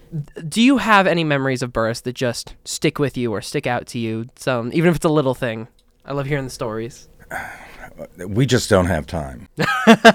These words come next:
Speaker 2: Because I went here from the fifth grade to the twelfth grade. And so there are a bunch of, I think, really memorable moments.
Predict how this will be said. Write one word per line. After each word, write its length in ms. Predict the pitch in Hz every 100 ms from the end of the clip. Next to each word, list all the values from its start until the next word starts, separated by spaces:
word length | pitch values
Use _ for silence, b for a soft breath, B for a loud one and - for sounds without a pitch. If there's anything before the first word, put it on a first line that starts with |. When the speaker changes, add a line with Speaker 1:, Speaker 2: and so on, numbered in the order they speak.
| - -
Speaker 2:
Because 320 | 120 - 117
I 120 | 117
went 240 | 107 95 98
here 220 | 107 92
from 420 | - 95 90 85 -
the 260 | 87 82 80
fifth 340 | - 107 -
grade 340 | 107 90 82 73
to 100 | 85
the 120 | 80
twelfth 340 | - 82 78
grade. 400 | - 67 62 67 - B B B B B
And 220 | 95 98
so 100 | 104
there 380 | 92 90 87 80 _ 85
are 160 | 85
a 80 | 82
bunch 380 | 73 87 85 -
of, 300 | 80 78 71 67 - _ _ _ _ _ _ - -
I 60 | 113
think, 160 | 139 73
really 420 | 76 98 92 82
memorable 880 | 82 82 82 92 104 131 143 151 151 -
moments. 720 | 117 139 143 156 165 - -